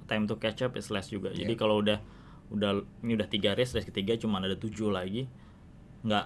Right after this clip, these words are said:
Speaker 1: nggak kelihatan sih gimana caranya Ferrari bisa, bisa catch up dengan Mercedes.
Speaker 2: Iya.
Speaker 1: Jadi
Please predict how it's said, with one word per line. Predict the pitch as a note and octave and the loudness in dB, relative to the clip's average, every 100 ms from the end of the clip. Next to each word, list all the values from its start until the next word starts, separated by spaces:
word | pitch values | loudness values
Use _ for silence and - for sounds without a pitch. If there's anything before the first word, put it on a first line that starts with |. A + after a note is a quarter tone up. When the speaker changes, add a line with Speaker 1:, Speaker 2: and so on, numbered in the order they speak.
| - | 0
Speaker 1:
nggak | A#2+ G#2+ | -2 0
kelihatan | A#2 A2 B2 B2+ | 0 2 2 0
sih | B2+ | 0
gimana | A2 G#2 G#2 G#2+ | 2 2 2 2
caranya | A2 G#2 A2 A2+ | 2 2 2 2
Ferrari | A#2 G2+ G2+ A2 | 0 0 0 -2
bisa, | G#2 F#2+ F#2 F2 - - - - | -2 -4 -6 -10 -16 -20 -20 -12
bisa | A2+ G#2+ | -4 -4
catch | G#2 G#2 A2+ | 0 0 2
up | G#2 | 0
dengan | G2+ G2 G2 | -2 -2 -2
Mercedes. | G2 B2 G2+ F#2 - - - - | -2 -2 -2 -6 -10 -16 -16 -8
Speaker 2:
Iya. | F#2 - | -8 -6
Speaker 1:
Jadi | G#2 A2 A2+ A2 | -2 2 2 2